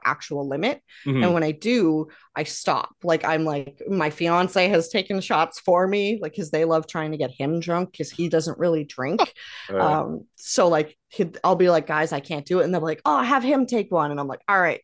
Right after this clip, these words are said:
Speaker 1: cool." Like, so, like, I know when to stop myself. So then that way, by the time I end stream, you know, clean everything up and get ready for bed,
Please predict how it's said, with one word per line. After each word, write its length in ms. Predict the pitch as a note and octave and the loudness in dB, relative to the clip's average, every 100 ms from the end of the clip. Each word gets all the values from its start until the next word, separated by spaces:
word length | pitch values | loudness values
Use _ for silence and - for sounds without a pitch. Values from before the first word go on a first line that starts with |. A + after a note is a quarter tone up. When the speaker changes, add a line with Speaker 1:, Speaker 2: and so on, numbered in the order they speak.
| _ | _
Speaker 1:
cool." 380 | - A#3 F3+ D#3 | -2 2 2 2
Like, 180 | D#3 D#3 | -2 -6
so, 180 | - F3 | -6 -4
like, 180 | E3 - | -4 -2
I 120 | E3+ E3+ | -2 -2
know 180 | E3 | -4
when 180 | E3+ F#3 | -4 -4
to 80 | E3 | -4
stop 420 | - - D3 C#3+ | -6 -4 0 0
myself. 600 | A#3 A3 A#3+ A#3 B3+ G#4+ - - - - - _ | 2 -2 -2 -2 -2 -2 -6 -20 -20 -20 -20 _
So 160 | - G#3 | -2 2
then 220 | G3 G3 | 2 2
that 160 | F3+ F#3 | 0 2
way, 220 | F3+ F3+ | 0 0
by 180 | F#3 F3+ | -2 -2
the 80 | |
time 240 | E3+ F#3 F3+ | -4 -6 -6
I 80 | E3+ G#3+ | -4 0
end 220 | A#3+ A#3 | 0 0
stream, 680 | - - F#3 F#3 F3+ F3+ F#3 | -6 -6 -4 0 0 0 -2
you 80 | D#3+ | -2
know, 280 | D#3+ D3+ _ - - _ _ | -2 -4 _ -20 -20 _ _
clean 360 | E3+ F3 F#3 F3 F3 _ - | -6 -4 -2 -2 -4 _ -10
everything 480 | F3+ F3+ F3+ F#3+ F3 | -2 -2 -2 -4 0
up 300 | D#3+ D#3+ D#3+ | 2 2 0
and 220 | D#3+ D#3 - | -4 -6 -2
get 220 | D#3 - | -2 0
ready 300 | D#3 D#3+ D#3+ | 0 0 -2
for 180 | D#3+ D#3+ | -2 -2
bed, 680 | C#3+ C#3 C3+ D3+ G3+ A3+ | -2 -2 0 2 2 0